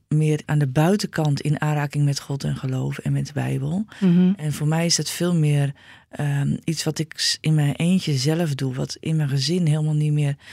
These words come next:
Speaker 1: ter sprake komt.
Speaker 2: Het is misschien wel
Speaker 1: Dat
Speaker 2: goed
Speaker 1: is
Speaker 2: om
Speaker 1: denk ik
Speaker 2: even, eh, want hoe oud zijn je kinderen?
Speaker 1: En mijn kinderen zijn negentien, of de, mijn jongste is net negentien geworden.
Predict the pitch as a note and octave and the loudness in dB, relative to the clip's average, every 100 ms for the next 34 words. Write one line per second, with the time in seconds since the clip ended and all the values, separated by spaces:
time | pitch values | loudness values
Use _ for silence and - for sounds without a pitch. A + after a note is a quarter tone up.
0 | - - D3 - F3 G3 G3 - - A2+ | -20 -8 -6 -2 0 0 -2 -8 -8 -8
1 | - - - A3+ G#3 G#3+ C4 B3+ A3 C#4 | -10 -18 -6 0 4 6 8 6 6 2
2 | C#4+ B3+ A#3 B3+ - B3 A#3 A#3 - - | 4 4 4 2 2 4 4 2 -4 -20
3 | _ - G#3+ G#3+ A3 A3 - A#3 C4 - | _ 0 4 6 6 4 4 6 6 4
4 | F3 E3 D#3+ F3 F3 F#3+ D#4 - - E3 | 2 0 0 0 0 0 0 -4 -6 -6
5 | - E3+ E3 A3 G3 D#3+ D#3 D#3 F#3 G3 | 0 0 0 2 2 2 2 4 2 0
6 | D#3 - D#3 D3+ C#3+ - - D#3 D#3 D#3 | -2 -2 0 0 -2 -8 -6 -2 0 0
7 | F#3 F#3+ - D#3 D#3 - E3+ F#3 - - | 0 0 -2 -2 0 0 -2 -4 -6 -8
8 | G3+ G3+ G#3 A3+ D#4 | -8 -4 -4 -2 -6